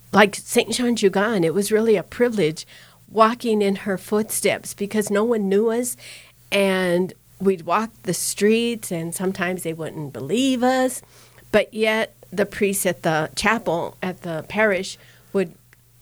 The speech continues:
mention that the sisters would be passing. So then as time went on, they got to know us, they got to love us and appreciate us. And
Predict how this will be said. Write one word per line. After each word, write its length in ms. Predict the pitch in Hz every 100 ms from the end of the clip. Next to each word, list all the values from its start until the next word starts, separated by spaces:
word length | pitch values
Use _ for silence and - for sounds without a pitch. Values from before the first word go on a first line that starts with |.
| -
mention 480 | 208 214 208 190 175
that 160 | 170
the 80 | 190
sisters 440 | - 190 185 170 -
would 220 | 156 -
be 280 | 175 160 139
passing. 540 | - 170 180 - 151 156
So 220 | 180 165
then 240 | 165 170 - - - -
as 160 | 202
time 300 | - 254 262
went 180 | 254 240
on, 440 | 220 214 226 247 - - - -
they 100 | 208
got 280 | 220 220 -
to 140 | 220
know 340 | 190 180 180 196
us, 340 | 214 233 -
they 120 | -
got 240 | 185 185 -
to 100 | 185
love 320 | 170 175 190
us 400 | 220 220 226 - -
and 140 | 175
appreciate 600 | 165 - 233 - 175 143
us. 280 | 139 143 - - - - - _ -
And 360 | 208 202 196